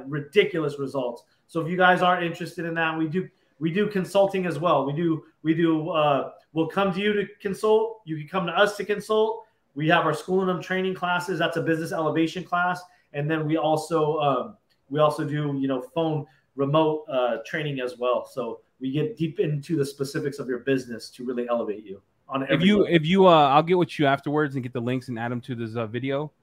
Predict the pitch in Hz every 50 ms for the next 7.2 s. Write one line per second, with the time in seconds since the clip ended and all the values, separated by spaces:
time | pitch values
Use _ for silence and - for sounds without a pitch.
0 | _ _ _ _ _ - - 135 131 135 151 170 156 160 156 156 160 143 147 151
1 | 156 147 _ - 160 147 139 127 - 175 - - 143 131 123 120 - _ _ _
2 | _ _ - 165 160 139 - - 165 165 156 - 160 - - 160 160 151 139 135
3 | 156 143 143 - 160 151 151 156 143 147 - 143 143 135 127 - 156 151 143 135
4 | 123 156 147 147 139 131 - - - 160 165 175 170 151 160 135 - 165 165 147
5 | 135 131 123 117 - _ _ _ _ _ _ _ - 151 131 131 151 151 151 143
6 | 143 135 123 - - - 151 147 135 123 127 135 147 156 - 175 165 143 143 127
7 | 151 147 143